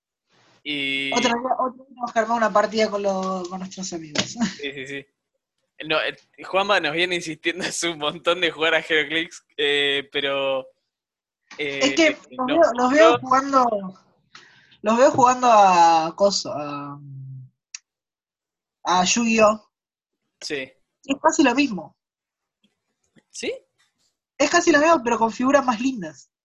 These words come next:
Speaker 2: en lugar de tarjetas.
Speaker 1: <laughs>
Speaker 2: Tipo, en lugar de
Speaker 1: Que
Speaker 2: una tarjeta,
Speaker 1: Yu-Gi-Oh! puede
Speaker 2: tenés
Speaker 1: ser
Speaker 2: una
Speaker 1: que,
Speaker 2: ficha.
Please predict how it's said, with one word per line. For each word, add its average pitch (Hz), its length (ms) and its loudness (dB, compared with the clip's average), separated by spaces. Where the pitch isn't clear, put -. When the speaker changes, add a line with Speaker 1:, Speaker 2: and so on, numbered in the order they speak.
Speaker 2:
en 202 120 -2
lugar 220 140 4
de 214 60 -2
tarjetas. 202 580 -4
Speaker 1:
<laughs> - 40 -20
Speaker 2:
Tipo, 226 160 -2
en 226 60 -2
lugar 254 180 6
de 294 240 4
Speaker 1:
Que - 100 -8
Speaker 2:
una 247 120 4
tarjeta, 240 520 0
Speaker 1:
Yu-Gi-Oh! 247 400 -4
puede 240 180 -2
Speaker 2:
tenés 233 160 -6
Speaker 1:
ser 233 120 -2
Speaker 2:
una 214 100 4
Speaker 1:
que, 381 120 2
Speaker 2:
ficha. - 400 -2